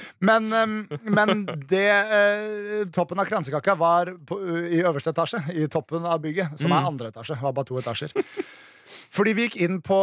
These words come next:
Speaker 1: et stort rom der, hvor det var sånn, det var en enorm seng.
Speaker 2: Mm.
Speaker 1: Eh, og der, midt i den senga, så ligger det en dame på rygg i sjøstjernepositur,
Speaker 2: Ja.
Speaker 1: og bare får pikk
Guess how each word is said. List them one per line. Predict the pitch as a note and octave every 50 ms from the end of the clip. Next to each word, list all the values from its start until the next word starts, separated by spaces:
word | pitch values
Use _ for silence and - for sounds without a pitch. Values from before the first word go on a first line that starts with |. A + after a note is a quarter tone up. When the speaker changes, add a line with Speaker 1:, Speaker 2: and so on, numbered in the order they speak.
| G3+ G3+ G#3+
Speaker 1:
et | G#3+ G3
stort | - - - - - - G3+ G#3 F#3+ -
rom | F3+ F#3 F3+
der, | E3 F3 F#3
hvor | E3+ E3 F3+
det | F3+ D#3+
var | F3 E3
sånn, | - F3 E3 E3+ E3+
det | E3 E3
var | E3+ F3
en | F3+ F#3 - -
enorm | F#3+ F#3 F3 F3 F3 E3+ E3+ E3 E3 E3 E3 E3 F3 F#3 F#3 G3 G3 G3 F3+ D#3+ C3 G#2+ - _ _ -
seng. | - - - F#3 F#3+ G3+ F#3+ D#3+ A#2+ - -
Speaker 2:
Mm. | D#3 E3 C#3+ A#2 G#2+ -
Speaker 1:
Eh, | C#3 C#3+ C#3+ C#3+ C#3 C#3 C3+ C3+ C3+ - - -
og | D3+ C#3+ A#2+
der, | A2+ C#3 C3 C3+ C#3+ D#3 E3+ E3+ E3 D#3+ D#3+ _
midt | - B2+ B2+ C3+ D3 D#3 D#3+ - - _ _ _ - _
i | - C3+ C3
den | B2+ B2 B2 A#2+
senga, | - - A2+ G#2 G#2 A2+ B2+ C3+ C3+ _ _ _ _ _ _ _ _ _ -
så | - - D3 D#3 D#3
ligger | D#3+ D3+ C#3+ C3 B2 B2+ A#2 A#2+ B2 B2 C#3 C#3+ D3
det | D3+ E3 E3+ E3 -
en | D3+ D3 D3+ D3
dame | D3 D#3+ D3+ C#3 B2+ A#2 A#2 A#2 A2+
på | - D#3 D3+
rygg | C3+ C#3 D3 D#3 D#3+ D#3 D#3+ D#3 D#3 - _
i | - B2+ B2 B2+ C3 C#3+ - -
sjøstjernepositur, | C3 - - - D#3+ C#3+ B2+ A#2 - - - - B2+ B2 A2 A2 A2 A2 A2+ A#2+ A#2+ A#2 - C3 A#2+ - B2+ A#2 - C3+ D3 D#3 E3+ F3+ E3 _ -
Speaker 2:
Ja. | B2+ C#3+ D3+ - _ _ _ _ _ _ -
Speaker 1:
og | C3+ B2+
bare | C3 B2+ A2+ A2 A2 A2 A2 G#2+ _ _ _ _
får | _ - - - A2 G#2+ G#2 G#2 G#2+ A2 A2 A2+ - _ _ _ _ _ -
pikk | - A#2 A2 - _ _ - - -